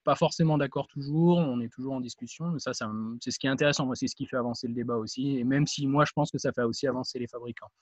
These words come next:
La, la, le, le, le guide de, de Yves, <clears throat> il est très intéressant. Alors, il y a toute une partie qui est un petit peu plus historique. Alors, mine de rien, c'est quand même hyper intéressant de voir un peu de où on est parti,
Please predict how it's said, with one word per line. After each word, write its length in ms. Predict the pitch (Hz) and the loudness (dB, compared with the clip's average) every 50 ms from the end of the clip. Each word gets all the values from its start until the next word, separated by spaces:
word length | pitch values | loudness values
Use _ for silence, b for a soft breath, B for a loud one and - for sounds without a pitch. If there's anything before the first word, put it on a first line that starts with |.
| b b b b b b b b _ _ _ _ _ _ - | b b b b b b b b _ _ _ _ _ _ 0
La, 520 | 131 127 131 131 131 139 139 131 131 131 131 | 4 6 6 8 8 6 6 6 4 4 2
la, 500 | 123 120 117 113 110 107 110 113 113 117 - - - - - - - - - - - - - - - - - 123 | 2 2 0 0 0 0 -2 -2 -4 -6 -10 -12 -14 -14 -16 -16 -16 -16 -16 -14 -14 -12 -12 -12 -12 -12 -12 -8
le, 320 | 123 117 120 117 120 123 | -4 0 2 2 2 2
le, 300 | 123 127 123 120 120 123 | 2 2 2 2 0 0
le 400 | 123 117 117 117 127 123 123 123 | -2 -4 -4 -4 -4 -4 -2 0
guide 280 | 123 131 175 196 170 156 | 4 6 8 8 8 8
de, 440 | 135 131 127 120 120 117 113 113 113 | 6 4 2 2 2 2 0 0 0
de 120 | 120 120 117 | 0 0 0
Yves, 420 | 143 156 175 196 - - - 147 - _ _ _ - | 4 6 6 6 6 4 0 -4 -4 _ _ _ 8
<clears throat> 260 | 185 202 185 156 151 | 10 10 10 10 8
il 120 | 156 135 | 8 6
est 60 | 139 139 | 6 6
très 220 | - 170 160 151 | 8 8 8 10
intéressant. 760 | 165 160 156 156 151 151 147 147 - 170 165 170 175 175 175 - - _ _ _ _ _ _ _ _ _ _ _ _ - - - - | 8 8 8 8 8 8 6 4 4 4 6 8 8 8 6 4 2 _ _ _ _ _ _ _ _ _ _ _ _ -20 -12 -4 2
Alors, 220 | 139 135 127 123 127 | 4 6 8 8 8
il 60 | 123 | 8
y 40 | 120 | 8
a 100 | 120 - | 6 6
toute 200 | - 180 160 - | 6 6 10 12
une 100 | 190 170 | 12 12
partie 380 | 180 175 - - - 180 196 180 | 12 10 6 8 8 10 10 8
qui 260 | 180 - 131 131 143 | 8 4 4 6 8
est 60 | 147 | 8
un 100 | 151 143 | 6 6
petit 220 | 139 - - 151 | 4 0 -2 -2
peu 180 | 139 160 156 147 | 2 4 4 2
plus 380 | 151 - - 156 160 151 - 147 | 2 0 0 2 2 2 2 -2
historique. 540 | 127 - - 143 147 160 208 240 233 - B B B B B B _ - | -2 0 0 2 2 4 2 0 0 -4 B B B B B B _ 0
Alors, 340 | 123 123 131 127 123 123 - - - - | 4 6 8 8 6 6 2 -2 -4 -4
mine 300 | 127 120 123 135 147 151 | 0 2 2 4 6 8
de 80 | 160 | 8
rien, 340 | 165 160 175 180 180 180 180 | 8 8 10 8 8 8 8
c'est 260 | 180 - 135 120 - - _ | 6 4 0 -2 -4 -6 _
quand 100 | - 139 | 2 2
même 220 | 139 143 143 139 131 | 4 4 4 2 0
hyper 240 | 123 - 151 151 151 | 2 2 2 4 4
intéressant 640 | 147 143 147 143 139 139 143 - 156 156 160 156 | 4 2 2 2 2 2 2 2 2 2 2 2
de 60 | 147 | 2
voir 240 | 127 123 127 131 123 | 2 2 0 0 0
un 80 | 123 123 | -2 -2
peu 160 | - 147 151 | -2 -2 -2
de 120 | 139 131 | 0 0
où 280 | 127 120 123 127 135 135 | 0 0 0 0 0 0
on 60 | 127 | -2
est 80 | 131 127 | -2 -2
parti, 480 | 127 127 123 - - - 175 175 185 | 0 -2 -2 -2 0 2 2 4 2